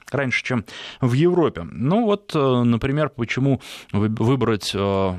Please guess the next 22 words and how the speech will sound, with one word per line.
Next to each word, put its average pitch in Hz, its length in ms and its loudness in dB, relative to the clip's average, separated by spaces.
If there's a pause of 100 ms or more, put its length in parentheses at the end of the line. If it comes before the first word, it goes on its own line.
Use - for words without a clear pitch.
кроссовер, 123 680 0
а 101 240 -4
не 101 140 2
седан 143 420 -2
или 180 160 0
наоборот. 107 580 -2 (300)
Об 113 160 -2
этом 117 220 0
тоже 104 180 0
поговорим. 135 720 0
Напомню, 139 340 2
наши 123 220 0
координаты. 101 540 -2
Два 143 160 0
три 107 140 0
два 98 180 0
пятнадцать - 400 -6
пятьдесят 110 380 -2
девять, 202 580 0
два 107 280 0
три 98 200 -6
два 90 260 -2